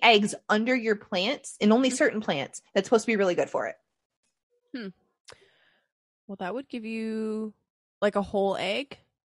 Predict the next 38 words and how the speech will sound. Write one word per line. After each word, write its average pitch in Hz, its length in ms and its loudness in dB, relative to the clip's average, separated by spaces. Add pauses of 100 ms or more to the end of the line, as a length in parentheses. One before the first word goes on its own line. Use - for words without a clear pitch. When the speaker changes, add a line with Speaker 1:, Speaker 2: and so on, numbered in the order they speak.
(100)
Speaker 1:
Yeah, 294 260 8
just, 262 160 2
like, 349 120 6
a 254 80 6
whole 311 200 8
egg, 294 160 6
like 240 140 4
Speaker 2:
Oh, 247 40 0
Speaker 1:
a - 20 0
chicken 339 200 -2
Speaker 2:
yeah, 185 100 4
Speaker 1:
egg, 165 160 0
Speaker 2:
yeah. - 120 -16
Speaker 1:
like 208 100 -2
a 196 40 -6
healthy 269 360 4
Speaker 2:
Yep. 285 220 2 (220)
Speaker 1:
chicken 359 220 2
egg. 185 300 2 (540)
And 226 320 4
Speaker 2:
That 190 120 -4
would 302 80 -2
Speaker 1:
you 214 40 -2
Speaker 2:
be - 160 -6
Speaker 1:
plant 277 240 2
it - 240 2
Speaker 2:
good. - 60 4
Speaker 1:
under 302 260 4
it. 160 220 2
And 214 100 -2
so 247 80 -2
then 220 240 -2
as 214 240 2
it 233 140 -4
decomposes, 220 680 -2
'cause 214 140 -10
it 196 60 -8
has 247 440 -2